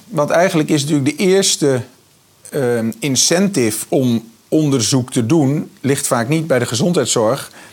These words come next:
maar bij de economie. Dus de eerste onderzoeken die gedaan zijn, dat zijn onderzoeken naar hoe maximaliseer je de productie van melk.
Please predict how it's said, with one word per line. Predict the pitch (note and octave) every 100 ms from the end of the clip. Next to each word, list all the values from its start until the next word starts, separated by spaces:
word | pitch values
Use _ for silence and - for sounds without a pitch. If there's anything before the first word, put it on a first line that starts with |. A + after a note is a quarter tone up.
| -
maar | - C3+
bij | B2 A#2+
de |
economie. | A2 A#2 A2+ C#3 D#3 - _ - _ _
Dus | C3+ B2
de | C3
eerste | F3 G#3 -
onderzoeken | E3+ C#3+ D3 D3
die | C3
gedaan | C3 C3 E3 F#3+
zijn, | B2 G#2+ E3+ C4+ - _ _ _ _
dat | C3 B2+
zijn | - A#2+
onderzoeken | D#3+ D3+ B2+ C3+ C#3+
naar | B2
hoe | C#3+
maximaliseer | C3+ D#3+ - E3+ C#3+ B2 A2+ A2 D#3 F3
je | C#3+
de | B2+
productie | B2+ A#2+ A#2+ F3 - A#2
van | A2 G#2
melk. | A2+ B2 -